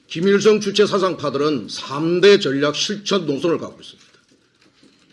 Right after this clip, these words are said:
첫째가 반미자주화, 두 번째가 반파쇼 민주화, 세 번째가 조국의 자주적 평화 통일, 이렇게 삼 대 전략 노선을 갖고 있습니다.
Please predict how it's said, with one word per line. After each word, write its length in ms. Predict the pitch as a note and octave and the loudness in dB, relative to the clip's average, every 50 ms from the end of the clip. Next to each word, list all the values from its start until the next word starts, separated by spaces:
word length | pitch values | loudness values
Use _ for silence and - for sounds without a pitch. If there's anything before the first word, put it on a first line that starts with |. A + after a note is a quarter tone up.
| _ _ _ _ _ _ _ _ _ _ | _ _ _ _ _ _ _ _ _ _
첫째가 520 | - - F3+ F3 F#3 F#3+ E3 D3+ C3+ - - | -8 -6 -4 -2 0 2 2 2 0 -2 -6
반미자주화, 880 | B2+ A#2+ B2+ D3 D#3 E3 F3 E3+ D3+ D#3 C#3+ C3 C#3+ A#2 G#2 - - - _ _ _ _ _ _ _ _ _ _ _ _ _ _ | -8 -8 -6 -4 -2 -2 -2 0 0 0 -2 -2 -2 -6 -6 -8 -12 -20 _ _ _ _ _ _ _ _ _ _ _ _ _ _
두 160 | - C3+ C3+ | -14 -8 -4
번째가 600 | C3 D#3+ E3 D#3+ F3 F3+ D#3+ D#3+ D3 B2+ G#2 - - | -2 -2 0 0 2 2 2 2 2 0 -2 -6 -10
반파쇼 840 | - A#2 C3+ D3+ D#3 E3 E3 - - F3 D#3+ - - E3 D#3+ D3+ B2 | -6 -2 -2 0 0 -2 -4 -6 -6 -6 -6 -4 -4 -2 0 0 0
민주화, 500 | C3 D3 E3+ E3+ C#3+ C3 G#2 - - - - _ _ _ _ _ _ _ _ _ _ _ _ _ | -2 -4 -4 -4 -6 -6 -8 -8 -12 -18 -20 _ _ _ _ _ _ _ _ _ _ _ _ _
세 320 | - - - - C#3 C#3 C#3 | -16 -14 -8 -4 -4 -2 0
번째가 640 | E3 F3 E3+ E3 F3+ E3+ E3 E3+ D3 A#2 G2 - - _ _ _ _ _ | 0 0 0 0 0 2 2 2 0 0 -4 -10 -16 _ _ _ _ _
조국의 920 | - C3+ A2 C3 C#3 C#3+ C#3 D3+ E3 E3 D#3 D#3+ F3 F3 E3+ D3 - - - - | -14 -10 -6 -6 -6 -6 -4 -4 -4 0 2 4 4 4 4 2 0 -4 -10 -14
자주적 720 | - - A#2+ B2+ D#3 D#3 F3+ F#3 E3 C#3 G3 G3 - - - _ _ _ _ _ - | -12 -10 -10 -8 -6 -4 -4 0 2 2 2 2 2 -2 -10 _ _ _ _ _ -16
평화 420 | - - - D3 D3 D#3 E3 D#3+ | -14 -10 -6 -4 -2 -2 -2 -2
통일, 480 | D#3+ - D3+ C#3+ D3 D3 B2+ - - - - _ _ _ _ _ _ _ _ _ - | -4 -6 -6 -4 -2 -2 -2 -4 -8 -12 -20 _ _ _ _ _ _ _ _ _ -4
이렇게 640 | D#3+ E3 E3 E3 D#3 - E3 F3+ E3+ C#3+ A2 - - | 0 0 0 0 0 0 0 2 2 2 0 -2 -10
삼 240 | - - C3+ C3+ C3+ | -14 -12 -8 -6 -4
대 100 | D3 C#3+ | -4 -4
전략 300 | - B2 C3 C#3 C3 A#2+ | -4 -4 -4 -4 -4 -6
노선을 320 | A#2 A#2 A#2 D3+ D#3 D3 | -6 -6 -4 -4 -2 -2
갖고 240 | A#2 G#2 F2+ G2+ F#2+ | -4 -6 -8 -14 -16
있습니다. 280 | - - - _ _ | -18 -20 -20 _ _